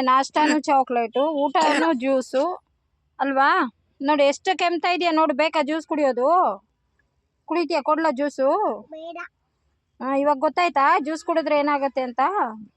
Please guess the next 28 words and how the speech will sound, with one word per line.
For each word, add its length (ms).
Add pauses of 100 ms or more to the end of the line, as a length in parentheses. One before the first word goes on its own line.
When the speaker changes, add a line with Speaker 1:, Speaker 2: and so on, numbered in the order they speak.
(280)
Speaker 2:
ಅಬ್ಬು. 280 (520)
Speaker 1:
ಗೊತ್-, 320
ಅಬ್ಬು 240
ಆಗತ್ತೆ 360
ತಾನೇ? 240 (480)
ಅದಕ್ಕೆ 340
ಅಮ್ಮ 140 (140)
ಮಾತು 220
ಕೇಳಬೇಕು, 480
ಆಯ್ತಾ? 240 (800)
ಇನ್ನೊಂದು 340
ದಿವಸ 140 (180)
ಏನು 140 (100)
ತಿನ್ನಬಾರ್ದು, 520 (400)
ಓಕೆ? 200 (800)
ಐಸ್ 240
ಕ್ರೀಮ್ 240
ಎಲ್ಲ 120 (100)
ಓಡೋಗ್ತಾ 400
ಇರ್ತೀಯಾ? 320 (600)
Speaker 2:
ಆಹಾ. 220 (300)
Speaker 1:
ಇವನ 240
ಮೇಲೆ 220
ತಿನ್ನಬಾರ್ದು, 420 (120)
ಅಮ್ಮ 120 (140)
ಏನು 180
ಕೊಡ್ತಾರೆ 320
ಅದನ್ನೇ 260